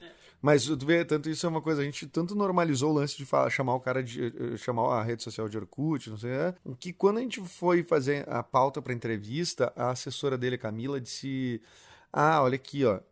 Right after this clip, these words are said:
Speaker 2: é, quando vocês forem se referir à rede social, vocês têm que dizer orkut ponto com."
Speaker 1: Hum.
Speaker 2: Porque o Orkut é ele.
Speaker 1: Sim.
Speaker 2: Né? Então, por exemplo, assim, é, é uma pergunta, "Ah, o Orkut vai voltar a existir?"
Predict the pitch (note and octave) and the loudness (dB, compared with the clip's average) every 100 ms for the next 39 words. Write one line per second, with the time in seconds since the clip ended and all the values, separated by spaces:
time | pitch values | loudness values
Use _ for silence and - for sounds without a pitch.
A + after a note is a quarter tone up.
0 | - A2 G#2+ G#2 G2+ B2+ D3 - F3+ D3 | -10 -6 -4 -4 -6 -8 -8 -6 -6 -6
1 | D#3 C3+ C#3 B2+ A#2+ A2+ B2 - A2 - | -8 -8 -6 -2 -2 -2 -6 -8 -10 -6
2 | A2 B2 C#3+ C3 _ _ _ B2+ - C#3 | -2 0 0 -6 _ _ _ -12 -8 -6
3 | B2+ C#3 B2+ C#3+ - - D3 - - A2+ | -2 0 -2 -6 -10 -10 -12 -12 -12 -12
4 | G2+ _ _ _ _ _ - - - - | -12 _ _ _ _ _ -20 -20 -20 -6
5 | C#3+ B2 C3+ C3 C#3+ C3 E3 E3 G3+ A3 | -2 0 -2 -2 -6 -2 0 2 2 0
6 | A2 _ _ _ - _ - G#3+ A3 _ | -8 _ _ _ -20 _ -20 -20 -20 _
7 | _ _ _ _ - B2+ B2+ D3+ D#3+ C3+ | _ _ _ _ -6 0 4 4 2 0
8 | D#3 D#3+ D3+ E3 E3+ - F3 - - - | 0 2 2 2 2 2 0 0 -8 -20
9 | - _ C3+ B2 A#2+ A#2 A2+ A2+ A2+ A2+ | -20 _ 2 4 4 2 2 2 0 0
10 | A2+ A2+ A#2 A2+ A#2+ B2 C3 B2+ C#3 C#3+ | -2 -4 -6 -8 -4 -2 -2 -2 2 2
11 | B2+ D3 D3 F#3 F#3 A2+ - _ - C#3 | 2 -2 4 6 6 2 -6 _ 2 4
12 | C3+ - F3+ D#3 E3+ D#3+ D#3 C#3 D3+ D3 | 4 2 -2 4 4 6 2 2 2 2
13 | B2 - - D#3 | -4 -8 -6 -6